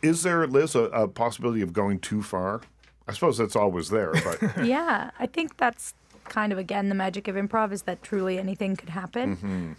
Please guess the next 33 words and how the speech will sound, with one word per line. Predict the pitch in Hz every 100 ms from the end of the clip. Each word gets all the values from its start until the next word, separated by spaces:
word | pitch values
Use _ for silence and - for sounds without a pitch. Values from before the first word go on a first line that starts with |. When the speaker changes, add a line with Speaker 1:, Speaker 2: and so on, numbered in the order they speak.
| 233
Speaker 2:
Um, | 233 226 214 208 202 196 - -
and | 196 185
anything | 185 190 196
could | 202 180
be | 180 165
said | 165 - 165 175 175
or | 160
done | 175 185 180 233 - -
<laughs> | - _
that | 247 -
in | 196
the | 175
moment | 175 175 185
seems | - 180 170
perfect | - 185 190 180
and | 180 165 -
in | 196 185
retrospect, | 185 185 - 180 - - 262 - -
uh, | 175 - - - -
was | 202 185 165
a |
nightmare. | 175 190 208 226 247
Speaker 1:
<laughs> | - 147 - -
Speaker 2:
Uh, | 277 254 247 226 233
but, | 277 269 285 302 - -
uh, | 220 226 220 214 220
but | 302 - - -
when | 269 285
you | 285
get | 330 349
to |
work | 294 247 -
together | 247 175 202 208 226 220 226